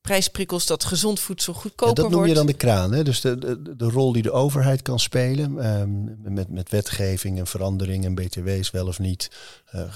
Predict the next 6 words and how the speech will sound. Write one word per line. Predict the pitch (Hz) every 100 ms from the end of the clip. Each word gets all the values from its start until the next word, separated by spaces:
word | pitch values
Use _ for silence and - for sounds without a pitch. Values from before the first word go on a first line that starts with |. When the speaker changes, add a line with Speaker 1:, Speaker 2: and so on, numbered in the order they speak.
| -
Speaker 2:
gezond | 92 - 90 98 107 107
leven | 95 95 92 71
eigenlijk | 87 85 90
meer | 92 95 104 95 85 80
toegankelijk | 92 101 107 120 135 127
maken | 120 117 120 156